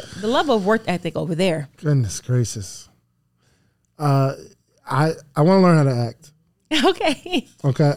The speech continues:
Speaker 2: I wanna do this work. So let's say somebody's at home.
Speaker 1: Yes.
Speaker 2: Um, what are, if you could give me, like, a few steps that they need, I, I, I wanna be on the screen and not
Speaker 1: Yeah.
Speaker 2: even, not even just to be in movies. I think if
Speaker 1: Yeah.
Speaker 2: I learn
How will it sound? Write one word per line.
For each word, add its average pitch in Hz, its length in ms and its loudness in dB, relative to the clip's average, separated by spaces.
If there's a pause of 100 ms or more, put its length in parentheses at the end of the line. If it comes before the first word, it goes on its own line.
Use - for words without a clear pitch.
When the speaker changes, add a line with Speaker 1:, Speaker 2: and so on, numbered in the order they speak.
Speaker 2:
I 151 60 0
wanna 170 200 6
do 160 120 4
this 139 140 2
work. 127 120 0 (280)
So 196 160 4
let's 196 200 2
say 202 180 6
somebody's 180 420 4
at 160 160 0
home. 127 380 -4 (140)
Speaker 1:
Yes. 170 500 -10 (1040)
Speaker 2:
Um, 139 600 2 (280)
what 143 300 2
are, 185 160 2
if 127 140 2
you 175 120 2
could 180 160 2
give 170 160 4
me, 170 120 4
like, 156 260 2
a 147 80 0
few 170 260 0
steps 151 440 -2
that 139 200 -4
they 147 140 0
need, 160 200 -4
I, - 120 -8 (160)
I, 151 80 -2 (120)
I 160 60 0
wanna 180 260 2
be 175 260 2 (100)
on 165 220 2
the 156 80 2
screen 147 540 0
and 156 100 2
not 262 200 2
Speaker 1:
Yeah. 302 80 4
Speaker 2:
even, 277 280 2 (420)
not 285 200 4
even 359 240 6
just 285 200 2
to 233 80 4
be 214 160 6
in 190 100 6
movies. 233 540 4 (100)
I 180 120 2
think 190 440 0
if - 120 0
Speaker 1:
Yeah. 190 100 2
Speaker 2:
I 175 100 6
learn 190 640 4